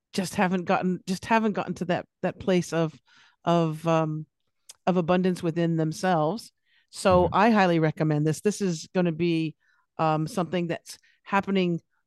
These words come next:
Speaker 1: ongoing. Um, but if people are interested in attending, they can go to, this is the, the website that I have.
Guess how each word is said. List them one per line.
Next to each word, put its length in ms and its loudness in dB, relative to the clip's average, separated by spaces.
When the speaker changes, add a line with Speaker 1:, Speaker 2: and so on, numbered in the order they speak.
Speaker 1:
ongoing. 840 2
Um, 440 0
but 180 -2
if 160 -6
people 320 -2
are 80 0
interested 640 -2
in 400 -2
attending, 640 0
they 140 0
can 160 -2
go 180 2
to, 300 -4
this 180 -4
is 140 -4
the, 240 -2
the 100 -4
website 380 -4
that 100 -6
I 60 2
have. 180 0